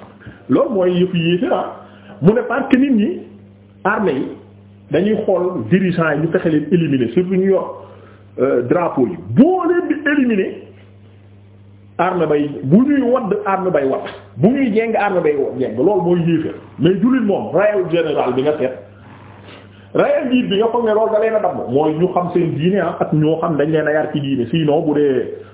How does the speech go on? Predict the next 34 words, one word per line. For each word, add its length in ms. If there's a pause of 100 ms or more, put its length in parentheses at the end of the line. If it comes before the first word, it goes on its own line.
(140)
suñu 200
kason 360
yii 220
moom, 280 (920)
ñoom 240
balaa 240
njiit 280
bee 240
kii 160
sax, 180
nga 160 (160)
ay, 220
la 120
Seck 300
doon 220
wax, 160 (340)
<laughs> 1080
"Waaye 240
yow 180
man 240
maa 180
ngi 100
lay 120 (100)
jiitu 260 (160)
kër 260
ga 80 (100)
man." 180 (240)
Waaye, 280 (1200)
<laughs> 1900
non, 260
ça 240
Seck, 160 (300)
ça 160
Seck, 180